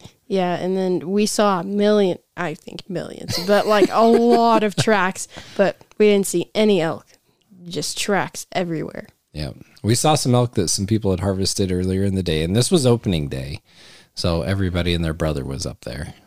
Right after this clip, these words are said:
Speaker 2: so it was a little bit crazy. But we d-, didn't end up getting anything, and that was all right. We came home, and we regrouped, and how did you feel after that first day of climbing and doing all the riding and whatnot?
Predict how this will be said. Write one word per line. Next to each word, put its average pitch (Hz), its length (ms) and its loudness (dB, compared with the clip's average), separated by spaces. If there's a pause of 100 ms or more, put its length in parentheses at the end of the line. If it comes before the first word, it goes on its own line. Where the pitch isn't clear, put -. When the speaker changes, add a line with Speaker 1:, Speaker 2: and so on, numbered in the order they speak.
(140)
Speaker 2:
so - 180 -8
it 73 40 -4
was 78 140 -4
a 80 40 -6
little 80 140 -2
bit - 240 -6
crazy. - 500 -4 (800)
But - 260 0
we 104 220 0
d-, 95 300 -6
didn't 113 260 2
end 117 140 4
up 123 160 2
getting 113 300 4
anything, 117 360 4
and 139 120 2
that 92 120 2
was 101 120 0
all 101 100 2
right. 110 260 2 (100)
We 90 220 -2
came 101 320 0
home, 98 400 0 (380)
and 82 640 -4
we 82 160 -4
regrouped, 90 720 -4
and 78 280 -6
how 104 160 0
did 104 160 0
you 98 100 0
feel 87 260 -2
after 80 300 -6
that 78 200 -8
first 73 300 -8
day 76 180 -6
of 73 80 -12
climbing 76 500 -6
and 67 240 -8 (180)
doing 165 280 -2
all 147 120 -2
the 143 100 -4
riding 76 500 -8
and - 120 -12
whatnot? - 380 -18